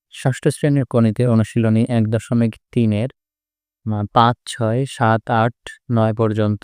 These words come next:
অঙ্ক করব। তো প্রথমে আমরা পাঁচ নম্বর অঙ্কটি করব। প্রথম পাঁচ নম্বর অঙ্কের প্রশ্নটি আমরা দেখি।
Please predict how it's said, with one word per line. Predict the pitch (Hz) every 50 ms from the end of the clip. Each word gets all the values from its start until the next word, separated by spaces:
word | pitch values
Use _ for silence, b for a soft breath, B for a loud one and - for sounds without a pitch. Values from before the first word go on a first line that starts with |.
| 113 110
অঙ্ক | 113 104 104 - -
করব। | 113 - 117 110 110 110 117 151 - _ _ _ _ _ _ _ _ _ _ _ _ _ _ _ _ _ _ -
তো | 110 104 101 101 107 107 _ _ _ _ _ _ _ _ _ _ _ _ _ _ _ _ _ _ _ _ _ _ -
প্রথমে | 151 139 - 151 143
আমরা | 131 120 117 127 - _ _ _ _ _ _ _ -
পাঁচ | 139 131 -
নম্বর | - 123 113 113 110
অঙ্কটি | 104 101 - - 113
করব। | - - 110 107 - _ _ _ _ _ _ _ _ _ _ _ _ _ _ _ _ _ _ _ _ _ _ _ _ _ _ _ _ _ _ _ _ _ _ _ _ _ _ _ _ _ _ _ -
প্রথম | 151 - - 175 160
পাঁচ | 160 147 - -
নম্বর | 170 165 165 165 160
অঙ্কের | 151 151 139 - 156
প্রশ্নটি | - - 151 143 - - 156 135 139
আমরা | 131 120 120 120 117
দেখি। | 110 120 110 - 123